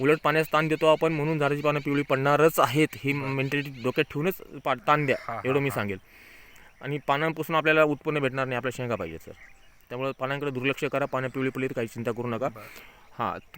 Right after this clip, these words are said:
Speaker 1: खूपच पानं पिवळी पडलीत आणि फुलं पण नाही आहेत,
Speaker 2: हम्म, हम्म.
Speaker 1: मग आपण चिंतेचा विषय येतो. कारण फुलं असतील, पानं पिवळी पडली असतील, मग चिंता करायचं काम नाही काही.
Speaker 2: बरं, आणखीन एक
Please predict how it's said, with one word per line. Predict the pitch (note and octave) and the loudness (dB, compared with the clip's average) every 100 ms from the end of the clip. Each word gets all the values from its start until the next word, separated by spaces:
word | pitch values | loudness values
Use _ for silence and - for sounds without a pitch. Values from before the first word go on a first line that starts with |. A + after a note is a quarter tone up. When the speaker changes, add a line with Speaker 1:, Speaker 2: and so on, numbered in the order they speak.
| - | -6
Speaker 1:
खूपच | - F#3 G3 | -2 0 2
पानं | - E3+ | 4 4
पिवळी | E3+ E3 D#3+ | 4 2 2
पडलीत | D#3+ D#3 | 2 0
आणि | D#3 D3+ | 0 -4
फुलं | - F3 F#3 | 4 8 12
पण | E3+ | 12
नाही | C3 F2+ | 10 4
आहेत, | E2 - | -4 -10
Speaker 2:
हम्म, | C3 | -14
हम्म. | A2+ G#2+ B2+ | -14 -8 0
Speaker 1:
मग | C#3 | 6
आपण | C#3+ B2+ | 6 6
चिंतेचा | A#2+ A#2 A2 G#2 | 0 -4 -4 -4
विषय | F#2+ G2 | -6 -8
येतो. | F2+ | -10
कारण | F2+ A#2 B2+ | -6 -6 -4
फुलं | - F3 | 6 8
असतील, | E3+ - F#3+ F#3+ _ - | 8 8 2 2 _ -4
पानं | D3 | -2
पिवळी | D#3 D#3+ | 2 2
पडली | D#3+ D#3 | 4 4
असतील, | D3+ D#3+ | 2 0
मग | D3 C#3 | -4 -6
चिंता | C3 B2 | -4 -2
करायचं | A#2+ A2+ A2+ | 0 -2 -2
काम | F2+ | -6
नाही | E2+ E2+ | -8 -14
काही. | - _ _ _ | -18 _ _ _
Speaker 2:
बरं, | C#3+ | -14
आणखीन | C#3 D#3 | -14 -12
एक | F3+ | -12